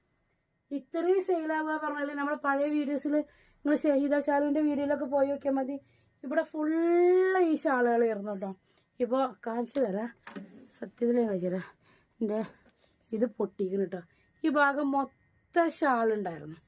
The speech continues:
നിങ്ങൾ കണ്ടിട്ടുണ്ടാകും എന്ന് ഞാൻ വിചാരിക്കണം. അത് മൊത്തം ഞാൻ സെയിലാക്കിയതാണ്. പക്ഷേ എനിക്ക് ഇത്രയും ഷാൾ സെയിലാക്കിയിട്ട് ഒരാൾ മാത്രമാണ് എന്നോട്,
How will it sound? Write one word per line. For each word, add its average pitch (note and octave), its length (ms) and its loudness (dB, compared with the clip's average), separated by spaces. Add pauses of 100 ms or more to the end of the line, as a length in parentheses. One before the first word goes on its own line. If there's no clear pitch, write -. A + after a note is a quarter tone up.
(420)
നിങ്ങൾ C4 180 2 (180)
കണ്ടിട്ടുണ്ടാകും B3+ 960 2 (580)
എന്ന് B3+ 200 2 (120)
ഞാൻ A#3 120 -2 (140)
വിചാരിക്കണം. G3+ 720 -6 (560)
അത് D#4+ 100 2 (140)
മൊത്തം - 540 -4 (100)
ഞാൻ D#4 100 0 (100)
സെയിലാക്കിയതാണ്. G#3 760 -4 (640)
പക്ഷേ C#4+ 320 -6 (160)
എനിക്ക് D4+ 320 -4 (760)
ഇത്രയും F4 500 0
ഷാൾ D4+ 260 -2 (160)
സെയിലാക്കിയിട്ട് B3+ 720 -2 (520)
ഒരാൾ D#4 300 2 (180)
മാത്രമാണ് C#4 680 -2 (580)
എന്നോട്, C4+ 280 0